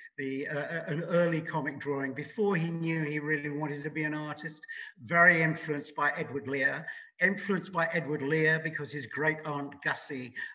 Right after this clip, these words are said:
uh, was, um, an unrequited passion of Edward Lear's, uh, over twenty years. And in fact, she accumulated quite a lot of Edward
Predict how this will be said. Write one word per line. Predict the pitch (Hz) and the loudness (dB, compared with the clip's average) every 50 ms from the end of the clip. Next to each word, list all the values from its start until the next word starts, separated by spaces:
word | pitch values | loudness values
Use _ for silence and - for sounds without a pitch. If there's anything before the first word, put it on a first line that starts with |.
| - | -8
uh, | 147 143 139 135 156 185 | -4 -2 -2 -2 -2 -2
was, | 135 131 143 139 131 127 113 - - - | -2 -2 -2 -2 -2 -4 -6 -8 -8 -8
um, | 156 143 135 135 135 135 123 135 131 135 147 - | -6 -4 -2 -2 -2 -2 -4 -4 -4 -4 -4 -4
an | 156 143 147 | -6 -6 -4
unrequited | 156 160 151 143 143 135 - - 156 151 143 139 - 139 107 - | -4 -2 -2 -2 -2 -2 -2 0 0 2 2 0 -2 -6 -10 -4
passion | - 151 - - - 147 135 | 0 2 2 2 2 0 -2
of | 131 123 113 123 - - | -4 -4 -8 -4 0 2
Edward | 160 143 117 131 131 107 | 2 2 0 -4 -4 -2
Lear's, | 135 151 170 160 135 120 117 120 135 139 - - - - - - | 0 4 4 6 6 4 2 -2 -6 -8 -8 -8 -8 -10 -8 -8
uh, | - 151 139 139 147 147 | -6 -4 -2 -2 -2 0
over | 165 156 151 127 139 127 | 0 0 0 0 -2 -4
twenty | - - 170 147 131 - - 143 | -4 -4 -4 -4 -6 -6 -8 -8
years. | 127 139 156 147 135 123 117 120 - | -4 0 0 0 0 -2 -4 -6 -8
And | 127 127 | -6 -6
in | 135 131 | -6 -6
fact, | - 156 131 - - | -6 -6 -6 -4 -6
she | - - 147 | -6 -4 -4
accumulated | 139 135 - - 165 147 135 135 135 135 127 - 143 139 - | -4 -6 -4 0 0 2 2 2 2 0 0 0 -2 -6 -4
quite | 139 143 127 - | -4 -4 -4 -4
a | 135 | -6
lot | 131 127 131 | -8 -6 0
of | 120 | 4
Edward | 135 131 131 - 131 127 123 117 | 4 4 4 2 -6 -10 -10 -12